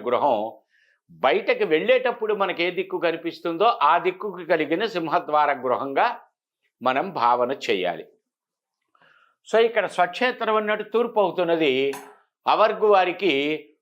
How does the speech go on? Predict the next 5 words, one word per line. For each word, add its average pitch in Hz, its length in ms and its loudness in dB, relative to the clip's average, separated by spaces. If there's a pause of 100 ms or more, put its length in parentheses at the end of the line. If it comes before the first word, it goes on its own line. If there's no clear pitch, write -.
(140)
తూర్పు 240 360 4
అనబడేటువంటిది 175 920 4
శత్రుక్షేత్రం. 196 840 0 (1040)
శత్రుక్షేత్రంలో 208 960 0 (100)
ఉన్నప్పుడు 196 380 0